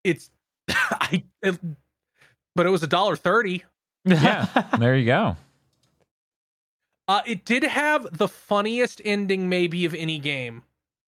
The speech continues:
Speaker 1: Well, not the funniest ending of any, but, but the most ridiculous, the most out-, the most outstanding in ludicrousness.
Speaker 2: Okay.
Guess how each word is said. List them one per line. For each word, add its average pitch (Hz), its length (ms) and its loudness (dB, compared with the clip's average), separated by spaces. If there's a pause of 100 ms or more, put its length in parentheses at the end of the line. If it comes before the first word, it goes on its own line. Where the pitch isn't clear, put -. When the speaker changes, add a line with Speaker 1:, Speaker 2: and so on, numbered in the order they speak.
(1300)
Speaker 1:
Well, 190 80 0
not 196 160 0
the 175 60 -6
funniest 165 380 -2
ending 151 160 -4
of 147 60 -4
any, 147 140 -2
but, 180 200 -2
but 196 80 -4
the 233 80 2
most 233 240 -2
ridiculous, 139 480 -6
the 185 80 -4
most 196 320 2
out-, 165 280 -4
the 165 80 -4
most 180 200 0
outstanding 160 840 -4
in 143 200 -6
ludicrousness. 135 880 -4 (200)
Speaker 2:
Okay. 104 340 0